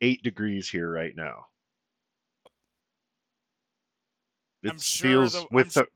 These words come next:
Speaker 1: with our fifteen mile an hour winds, it feels more like ten below.
Speaker 2: Yep. That sounds about right.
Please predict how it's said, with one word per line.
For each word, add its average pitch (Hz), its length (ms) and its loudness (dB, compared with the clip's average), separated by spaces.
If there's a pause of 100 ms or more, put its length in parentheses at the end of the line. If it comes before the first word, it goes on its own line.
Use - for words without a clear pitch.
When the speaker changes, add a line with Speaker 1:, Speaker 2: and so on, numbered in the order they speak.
(140)
Speaker 1:
with 127 240 6
our 131 120 8
fifteen 143 480 0
mile 120 260 6
an 117 80 2
hour 104 280 4
winds, 101 360 0
it 92 120 -10
feels 104 280 -2
more 95 160 0
like 87 240 0
ten 85 260 -2
below. 73 300 -10 (1200)
Speaker 2:
Yep. 120 80 -12 (1300)
That 175 120 -20
sounds 170 400 -8
about 113 300 -12
right. 98 180 -18